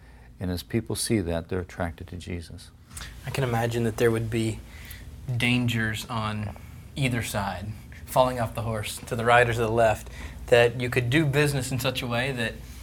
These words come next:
Speaker 2: the advance of the gospel never comes up. You could shy away from the gospel. Or, uh, you could treat business inauthentically in trying to advance the gospel. W-, could you speak to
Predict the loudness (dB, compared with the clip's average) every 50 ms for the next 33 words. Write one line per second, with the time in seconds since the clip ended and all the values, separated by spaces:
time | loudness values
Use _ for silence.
0 | -14 -14 -10 -4 2 2 2 2 4 4 4 4 4 0 -2 -4 -2 -2 0 2
1 | 2 2 2 0 -2 -4 -4 -2 -2 0 -2 -4 -6 -12 -14 -16 -16 -16 -14 -6
2 | 0 0 2 4 2 2 2 0 0 2 2 2 2 2 0 -2 -2 0 2 4
3 | 6 6 6 6 6 4 2 2 0 0 0 0 -2 -2 -4 -8 -10 -2 6 10
4 | 12 12 12 12 8 6 4 2 -2 -12 -14 -16 -16 -16 -14 -16 -16 -16 -16 -16
5 | -16 -12 -8 -2 0 0 0 0 0 -2 -2 -2 0 0 0 0 0 -2 0 2
6 | 0 0 0 -2 -4 2 2 2 2 2 0 -4 -4 -4 -6 -6 -2 -2 2 4
7 | 4 2 2 0 -2 2 2 2 2 4 2 0 0 0 -4 -4 -4 -4 -4 -6
8 | -6 -6 -6 -4 -2 -2 -2 -2 -2 -4 -2 0 0 0 0 -2 -4 -4 -4 -4
9 | -2 -2 -2 -2 -2 -2 -2 -2 0 0 0 0 -2 -4 -8 -10 -10 -10 -12 -14
10 | -16 -16 -16 -16 -16 -6 2 4 4 6 8 6 6 4 2 -6 -6 -6 -6 -6
11 | -4 2 2 2 4 4 2 2 4 2 0 0 2 2 0 0 0 -2 0 0
12 | 0 0